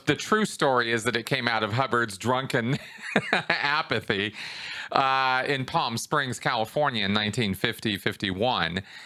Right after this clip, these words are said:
But the scale is supposed to be a, s-, a numeric scale of, of our emotional states, from body death, which is no emotion at the, at the bottom of the scale where you're n-, not really exhibiting any emotion anymore,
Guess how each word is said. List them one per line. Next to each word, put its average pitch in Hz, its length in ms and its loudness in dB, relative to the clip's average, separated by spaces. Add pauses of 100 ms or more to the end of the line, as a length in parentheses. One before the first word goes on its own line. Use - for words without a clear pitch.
(180)
But 143 400 0
the 139 100 2
scale 208 600 0
is 151 80 2
supposed - 560 -2
to 156 100 -4
be 110 520 0
a, 120 80 4
s-, - 320 -4
a 127 160 0
numeric 139 640 0
scale 127 680 0
of, 107 480 0 (220)
of 110 240 0
our 135 380 2
emotional 120 600 -2
states, - 600 -4 (640)
from 101 400 0
body 135 380 -4
death, 147 540 -4
which 104 220 -6
is 90 120 -8
no 117 220 0
emotion 98 480 -2
at 98 140 -8
the, 98 200 2
at 95 160 -2
the 95 60 -6
bottom 104 480 -2
of 98 180 -2
the 101 80 -6
scale 98 380 2
where 110 140 2
you're 95 280 -2
n-, 104 140 -2
not 104 240 -4
really 101 260 0
exhibiting 104 540 0
any 92 200 -2
emotion 92 420 -2
anymore, 90 400 -2